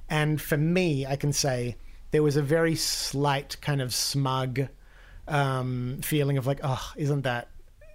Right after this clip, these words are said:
sweet for those?" But, like, I know what I'm doing. Everyone, you know what I mean? Like, if you're a driven person like me, it was a bit hard to relate to people that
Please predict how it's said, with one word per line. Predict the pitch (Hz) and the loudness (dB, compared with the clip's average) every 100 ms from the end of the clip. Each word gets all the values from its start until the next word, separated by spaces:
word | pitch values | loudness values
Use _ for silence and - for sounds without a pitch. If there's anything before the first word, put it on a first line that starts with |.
| - | -4
sweet | - 143 135 123 - | -2 2 0 -2 -8
for | - 156 | -2 0
those?" | 135 131 | 0 2
But, | 156 | 2
like, | 160 143 135 - | 4 2 0 -2
I | 170 170 | 2 4
know | 156 | 4
what | 139 | 4
I'm | 143 135 123 | 2 2 0
doing. | 117 123 | -4 0
Everyone, | 185 190 214 190 - - | 2 4 4 2 -4 2
you | 208 | 4
know | 226 | 4
what | 214 | 4
I | |
mean? | 185 185 | 4 4
Like, | 180 | 4
if | |
you're | 185 214 | 4 4
a | 165 | 4
driven | 143 160 156 143 | 2 2 2 2
person | 139 143 160 | 0 0 0
like | 165 160 | 0 0
me, | 175 202 214 - - - - | 0 0 -2 -8 -12 -12 -8
it | - | 0
was | 175 175 | 2 2
a | |
bit | 220 | 2
hard | 180 190 | 2 2
to | 180 | 2
relate | 165 143 151 170 | 2 4 2 0
to | - | -2
people | 190 180 160 | 0 2 2
that | 139 - | 0 -2